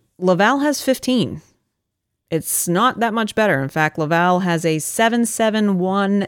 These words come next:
and oh record. Um, it's, uh, it's not been good. Uh, oddly enough, it's like deja vu. Uh,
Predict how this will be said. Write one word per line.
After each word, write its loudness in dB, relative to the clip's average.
and 0
oh 2
record. -4
Um, 0
it's, -4
uh, 2
it's -4
not 0
been 0
good. 0
Uh, -2
oddly 4
enough, 0
it's -4
like 0
deja 2
vu. 2
Uh, 0